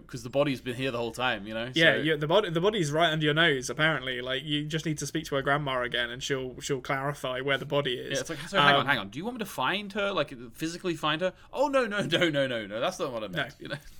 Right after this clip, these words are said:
Speaker 2: It's very mundane. <laughs> Like, yeah. She just, she just assumed that, you know, he, he was a competent private detective who could figure out that he was, he was actually looking for her interdimensional consciousness rather than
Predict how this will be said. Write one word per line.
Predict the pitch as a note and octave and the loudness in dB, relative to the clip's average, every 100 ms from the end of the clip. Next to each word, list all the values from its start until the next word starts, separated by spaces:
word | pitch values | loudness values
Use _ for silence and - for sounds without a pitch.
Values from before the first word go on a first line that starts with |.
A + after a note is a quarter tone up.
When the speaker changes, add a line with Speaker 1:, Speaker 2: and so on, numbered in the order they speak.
| - - - - | -18 -20 -20 -10
Speaker 2:
It's | D#3+ | 2
very | E3+ | 2
mundane. | D#3 D3 C#3 C3 C3 C3 D3 | 4 -2 0 0 0 -6 -6
<laughs> | |
Like, | D#3 E3 F3+ | -2 0 4
yeah. | G#3 D#3+ C#3+ - - - - - | 4 4 -2 -8 -16 -16 -12 -4
She | A#3 | 0
just, | B3 A3 - E3+ | 6 4 4 0
she | A3 | 0
just | F3+ D3 | -2 0
assumed | F3 E3 D3 C3+ | 2 2 2 -2
that, | D3+ C#3 - - - | 2 2 0 -12 -12
you | D#3+ | -2
know, | C3 B2+ | -2 0
he, | D3 | -2
he | D3 C#3+ | 0 -2
was | C#3+ | -2
a | |
competent | C#3 D#3 D3 D3 C#3 | -2 -2 -2 -4 -2
private | C#3 C3 B2 - | -2 0 -4 -6
detective | C#3 D3 D3 C3 | -2 -2 -2 -6
who | A2+ | -6
could | B2 - | -8 -2
figure | C#3 C3+ | 0 0
out | B2+ - | -2 -4
that | C#3 | -4
he | C#3 | -2
was, | C#3 - - - - | -4 -6 -10 -20 -6
he | D3+ | -2
was | C#3+ | -2
actually | D3 C#3+ | -2 -2
looking | C3+ C#3 C3+ | -4 -4 -10
for | B2+ C#3+ C3+ | -4 -2 0
her | C3+ B2+ B2+ - D3 - - - | 0 -2 -4 -12 -20 -20 -14 -6
interdimensional | D3 C#3+ C#3+ C3+ C#3 - C#3 B2+ | -4 -2 -4 -4 -6 -6 -6 -8
consciousness | - D3 D3+ B2 B2+ A#2+ - | -6 -4 -4 -8 -10 -8 -4
rather | C3 C3 D3 | -4 -4 -2
than | D3 | -2